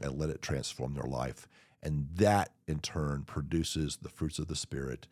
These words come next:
Apart from Christ, we can do nothing. And so when we abide in him, we bear much fruit.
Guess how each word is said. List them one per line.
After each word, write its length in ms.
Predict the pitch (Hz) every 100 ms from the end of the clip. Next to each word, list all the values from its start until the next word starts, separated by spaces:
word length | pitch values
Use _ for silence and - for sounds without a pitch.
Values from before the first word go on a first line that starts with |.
| - _ - -
Apart 320 | - - 110 -
from 140 | 80
Christ, 340 | - 87 78
we 80 | 92
can 140 | 80 73
do 120 | 78
nothing. 380 | 78 65 71 65
And 100 | -
so 140 | 78
when 160 | 78 76
we 140 | 71
abide 360 | 64 71 80 85
in 100 | 71
him, 340 | 69 65 65 - - -
we 140 | 85
bear 260 | 69 78 71
much 300 | 69 60 -
fruit. 400 | - 78 -